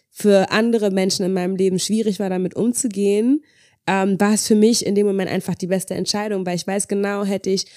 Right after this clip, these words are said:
noch zehn Minuten überhaupt genommen, um diese Idee mit anderen Leuten durchzusprechen und irgendjemand hätte irgendwas gesagt,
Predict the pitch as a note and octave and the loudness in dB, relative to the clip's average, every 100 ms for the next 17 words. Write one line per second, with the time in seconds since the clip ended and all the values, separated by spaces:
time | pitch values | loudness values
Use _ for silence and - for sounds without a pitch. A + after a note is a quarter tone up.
0 | - _ _ _ _ - G3 A3 G#3 - | -20 _ _ _ _ -4 2 2 0 -2
1 | - D4+ C#4+ C4+ C#4 C4+ G#3+ F#3 F#3+ G3+ | 4 6 8 8 4 2 -4 -2 -4 -4
2 | - G3+ G3 G#3+ G#3+ F#3+ F#3+ G3+ G#3 F3+ | -4 -4 -2 -2 -2 -2 0 0 0 2
3 | A3+ A3+ - A3+ A3 A3 G3+ G3+ G3 A3 | 2 0 -2 -4 -2 -4 -4 -2 0 0
4 | - A3+ - G#3+ G#3+ A#3 B3 G3 - B3 | 0 -4 -4 -4 -2 -2 -2 -2 2 4
5 | C#4+ C#4 B3 G#3+ A#3 A#3 - B3+ B3+ A#3 | 4 2 -2 -2 -2 -2 0 2 0 -4
6 | A3 A3+ G3 G#3 F#3+ A#3 | -4 -4 -4 -2 -2 -2